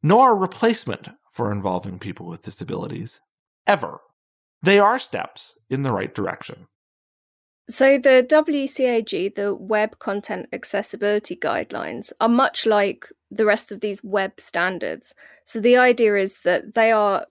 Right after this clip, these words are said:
Speaker 2: globally what browsers tend to use in order to understand how they should be interpreting the technology that we create. And so it's really useful for us as people who are designing and developing for these browsers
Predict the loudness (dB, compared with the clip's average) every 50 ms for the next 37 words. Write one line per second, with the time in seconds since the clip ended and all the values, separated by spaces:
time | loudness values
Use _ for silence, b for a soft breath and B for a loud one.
0 | _ 0 2 4 4 4 2 2 0 -2 -2 -2 -4 -6 -8 _ -2 0 0 0
1 | 0 -2 -4 -8 -10 -12 -12 -10 -10 -10 -10 -12 -14 -14 -12 -10 -10 -10 -10 -10
2 | -12 -14 -16 -14 _ -4 -4 -2 0 0 -2 -2 -4 -6 -8 -6 -4 -2 -2 -2
3 | -2 -4 -6 -6 -4 -2 -2 -2 -2 -4 -8 -6 -4 -2 -2 -2 -4 -6 -6 -2
4 | 0 0 2 2 0 -2 -4 -6 -10 -8 -2 0 0 0 0 -2 -6 -8 -4 -4
5 | -4 -4 -4 -6 -6 -6 -6 -4 -4 -6 -6 -8 -6 -4 -4 -4 -4 -8 -12 _
6 | _ _ _ _ 0 0 2 2 0 -4 -8 _ _ -4 -2 -2 0 0 -2 -2
7 | -2 -4 -4 -4 -4 -4 -4 -6 -6 -6 -6 -4 -2 -2 -2 -2 -4 -8 -12 -18
8 | _ _ _ _ _ _ -4 -2 0 2 2 2 0 0 0 2 2 2 2 2
9 | 2 2 0 0 0 0 -2 -2 -2 0 -2 -2 0 2 0 0 0 0 -4 -4
10 | -4 -4 -6 -6 -4 -4 -4 -2 -2 -2 -4 -4 -6 -6 -4 -2 -2 0 0 -2
11 | -2 -4 -4 -6 -8 -8 -8 -4 0 2 2 2 0 0 -4 -8 -8 -8 -12 -12
12 | -10 -8 -8 -8 -10 -12 -16 b b b b b 0 2 2 4 2 0 0 -2
13 | -4 -4 -4 -6 -10